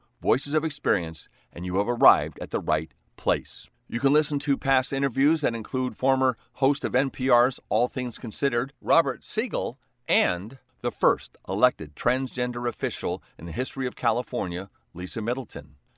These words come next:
and a recent show about homelessness that included a visit to the Bread of Life mission in Seattle's Pioneer Square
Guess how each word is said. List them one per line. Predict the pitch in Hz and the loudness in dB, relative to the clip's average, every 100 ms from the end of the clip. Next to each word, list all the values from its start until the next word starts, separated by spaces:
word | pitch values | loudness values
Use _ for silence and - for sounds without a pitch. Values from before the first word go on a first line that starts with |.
| _ - | _ -4
and | 113 | -2
a | 113 | 2
recent | 151 156 160 | 2 0 -6
show | - 170 143 | -4 2 4
about | 113 107 101 | 4 4 2
homelessness | 117 151 123 90 87 85 - - _ _ _ | 0 -2 -2 -6 -8 -10 -12 -18 _ _ _
that | 98 | -6
included | 104 - 156 143 139 | -6 -2 2 2 2
a | 107 98 | 0 0
visit | 117 135 95 82 _ _ | 0 0 0 -4 _ _
to | - | -8
the | 95 80 | -6 0
Bread | 107 120 | 2 2
of | 110 | 2
Life | 110 110 - | 0 0 -2
mission | 117 110 82 76 - _ | -4 -4 -6 -10 -12 _
in | - | -12
Seattle's | 82 107 104 104 85 87 - - | -8 -2 0 0 -2 -12 -18 -4
Pioneer | 95 95 95 90 | 0 2 0 -4
Square | - - 90 55 - | -8 -2 0 -2 -8